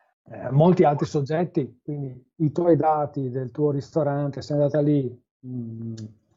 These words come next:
lo posso dire, magari hai cercato con, eh, con Google Chrome, ipotesi, non hai cancellato i, i cookies, che magari una sera,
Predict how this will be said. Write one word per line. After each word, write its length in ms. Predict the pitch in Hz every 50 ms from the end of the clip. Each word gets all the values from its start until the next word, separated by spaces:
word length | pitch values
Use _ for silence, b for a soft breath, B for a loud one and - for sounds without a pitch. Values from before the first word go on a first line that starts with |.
| b b b b b b b b b b b b b b b b b _
lo 140 | - 139 113
posso 240 | - 156 135 - 165
dire, 220 | 139 147 143 147
magari 340 | 147 156 151 156 156 160 165
hai 80 | 160 -
cercato 680 | 175 165 123 - 175 160 156 160 151 156 165 151 -
con, 360 | - - 139 139 143 139 139
eh, 1300 | 139 139 135 135 131 131 127 127 123 123 123 120 117 113 113 110 107 107 104 - - - - - - _ _ _ - _ _ _ _ _
con 240 | - - 156 147 135
Google 320 | 139 156 147 139 165 156 131
Chrome, 400 | 160 156 156 160 165 160 151 139
ipotesi, 760 | 135 - 139 131 127 123 - 131 123 127 123 123 - _ _ -
non 200 | 151 156 156 160
hai 120 | 170 160
cancellato 920 | 151 170 160 - - 165 156 151 147 156 156 147 - - 165 160 151 151 147
i, 680 | 147 143 143 139 139 143 143 139 135 131 131 131 135
i 120 | 147 - -
cookies, 600 | - 180 185 185 190 - 160 143 127 117 127 123
che 80 | - 143
magari 240 | 147 147 151 151 160
una 160 | 156 143 127
sera, 420 | - - 156 156 156 147 135 123